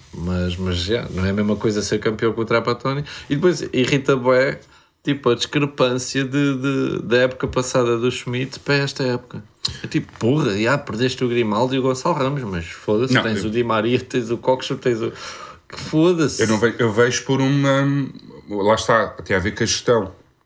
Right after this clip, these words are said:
Speaker 2: Eu vejo
Speaker 1: Porra.
Speaker 2: que, que é, eh, o ano passado, pá, tínhamos o plantel que tínhamos e tínhamos um onze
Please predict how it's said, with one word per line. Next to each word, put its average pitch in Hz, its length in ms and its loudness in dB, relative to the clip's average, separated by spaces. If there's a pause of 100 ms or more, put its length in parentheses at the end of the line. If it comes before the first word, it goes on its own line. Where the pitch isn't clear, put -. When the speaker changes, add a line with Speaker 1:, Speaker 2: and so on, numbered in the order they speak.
Speaker 2:
Eu 90 140 0
vejo 104 280 2
Speaker 1:
Porra. 107 180 2
Speaker 2:
que, 92 40 -8
que - 140 0
é, 80 200 0 (600)
eh, 101 120 2
o 107 200 4
ano 117 100 0
passado, 120 640 2 (680)
pá, 107 280 0 (400)
tínhamos 104 260 0
o 107 40 -2
plantel 110 460 2
que - 100 -12
tínhamos 185 540 0
e 120 100 -2
tínhamos 120 400 0
um 117 160 2
onze 117 460 0